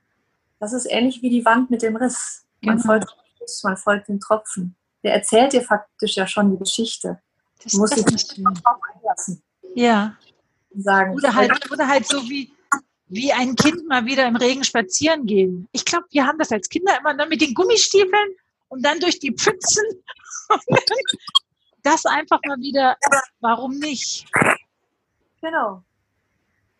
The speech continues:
Speaker 1: Was sagen, ne? Rausgehen ins Regenwetter, irgendeinen Matschweg, einen Waldweg,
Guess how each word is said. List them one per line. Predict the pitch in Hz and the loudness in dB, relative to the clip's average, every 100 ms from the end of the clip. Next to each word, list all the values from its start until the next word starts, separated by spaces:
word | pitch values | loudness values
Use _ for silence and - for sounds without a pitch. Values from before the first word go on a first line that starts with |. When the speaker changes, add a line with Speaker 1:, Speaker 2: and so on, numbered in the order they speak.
| _ _ _ - | _ _ _ -12
Speaker 1:
Was | 233 247 | -8 2
sagen, | 269 269 | 2 2
ne? | 330 226 | -4 2
Rausgehen | 226 311 - 311 294 | 2 2 0 -2 -2
ins | 294 - | -4 0
Regenwetter, | 285 311 269 277 269 | 0 0 -2 0 0
irgendeinen | - 269 262 247 | 0 -2 -2 2
Matschweg, | 240 247 - 262 262 | 2 0 -4 -4 -4
einen | 240 | 0
Waldweg, | 226 240 254 - 254 262 | 2 0 -2 -4 -4 -4